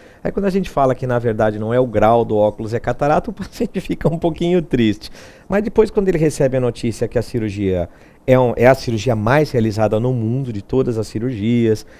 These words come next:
que é em caráter ambulatorial, que a anestesia é, é sedação mais os colírios, a recuperação é mais rápida, que vai minimizar o uso do óculos, ele vai respirando fundo e fala, "Bom, tem alguma <laughs> coisa de bom pra mim aí nessa catarata."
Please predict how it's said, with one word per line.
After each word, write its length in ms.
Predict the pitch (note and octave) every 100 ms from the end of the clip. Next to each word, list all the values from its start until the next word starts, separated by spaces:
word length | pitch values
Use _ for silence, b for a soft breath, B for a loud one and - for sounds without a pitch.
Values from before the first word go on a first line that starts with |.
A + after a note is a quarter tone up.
| B
que 80 | -
é 20 |
em 40 | E3+
caráter 380 | C3+ A2+ B2
ambulatorial, 1000 | A2 G#2+ A2+ - F#3+ G#3 B2+ C3+ C3 A#2+ G#2
que 140 | A2
a 20 |
anestesia 760 | G#2+ G#2+ - G2+ G#2+ A2 G#2 -
é, 540 | G2+ G2+ G#2+ G2 F#2
é 40 | F2
sedação 560 | - A#2 G2+ - A2 G#2+
mais 380 | G2+ A2 A2+ - - B B
os 140 | G#2+
colírios, 880 | - C#3 A#2 B2+ C3+ B2+ A#2 G#2+ G#2+
a 40 |
recuperação 560 | G#2+ G#2+ A#2+ A2 - G#2+
é 40 |
mais 240 | G#2 D3 B2+
rápida, 920 | G#2 A#2 A#2+ A#2 G#2+ G#2+ G2 G#2+ G#2+ B B
que 140 | - A2+
vai 160 | A#2
minimizar 460 | A#2+ A#2+ A#2 G#2+ A2
o 40 |
uso 160 | A2+ B2
do 120 | C#3
óculos, 420 | B2+ C3+ C3+ C#3+
ele 260 | E3+ F3 E3+
vai 200 | C#3+ D3+
respirando 500 | C#3+ - C#3+ D3 D3
fundo 240 | - D#3
e 20 |
fala, 200 | D3 C#3
"Bom, 260 | C3 B2+ G#2+ b b
tem 100 | -
alguma 360 | C3+ C3+ B2+ A#3+
<laughs> 0 |
coisa 380 | - F#3+ - F3+
de 120 | E3
bom 320 | D#3 C3 C#3
pra 160 | C3+ C3
mim 200 | B2+ B2
aí 100 | A#2 A#2
nessa 260 | A2+ A2+
catarata." 560 | G#2+ G#2 G#2+ F2+ E2+